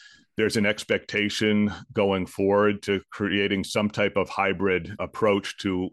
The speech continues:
these conferences. And so my hope is at least the plenary sessions will be recorded.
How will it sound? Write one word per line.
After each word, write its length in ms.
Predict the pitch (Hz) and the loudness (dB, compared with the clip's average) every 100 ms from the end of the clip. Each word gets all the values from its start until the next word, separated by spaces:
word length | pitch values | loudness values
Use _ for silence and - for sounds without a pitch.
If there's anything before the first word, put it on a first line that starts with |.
| - | -4
these 240 | 101 92 | -4 -4
conferences. 840 | - 110 113 - 95 - 82 71 | -4 -2 -2 -4 -4 -4 -4 -4
And 180 | 90 90 | -4 -4
so 320 | - 107 98 - 160 | 0 2 2 0 0
my 180 | 147 | 2
hope 300 | 139 139 143 | 4 4 4
is 140 | 117 107 | 4 2
at 120 | 107 | 4
least 260 | 131 156 - | 2 2 -2
the 60 | |
plenary 640 | 101 - 120 120 123 123 | -2 0 2 4 4 2
sessions 600 | 120 117 107 127 123 127 | 2 0 0 0 0 -2
will 180 | 104 107 | 0 0
be 300 | 98 110 107 | 2 2 2
recorded. 720 | 104 104 - 104 107 127 135 | 2 -2 0 2 4 2 0